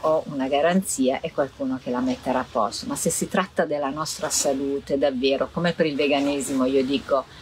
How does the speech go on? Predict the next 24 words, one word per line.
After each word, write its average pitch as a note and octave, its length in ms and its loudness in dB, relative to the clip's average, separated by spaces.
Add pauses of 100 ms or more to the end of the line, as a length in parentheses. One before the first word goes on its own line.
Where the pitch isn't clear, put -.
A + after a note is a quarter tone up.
(140)
senza E3 480 0
compromessi, D3 880 -4
così C#3 320 0
dico C3+ 240 -2
anche C3 540 -2
per D3 100 -2
la C3 80 4
nostra B2 360 0
salute, A#2+ 520 0
perché E3+ 300 0
sono D#3+ 220 0
arrivata D3+ 400 0
agli C#3+ 140 0
oli C3+ 200 4
essenziali D#3+ 600 -2
e C3+ 40 -2
perché - 300 -6
invito C3+ 480 2
a B2+ 40 -2
conoscere C3 460 0
gli C3+ 60 4
oli C3 160 4
essenziali, D#3 580 0
perché B2+ 380 0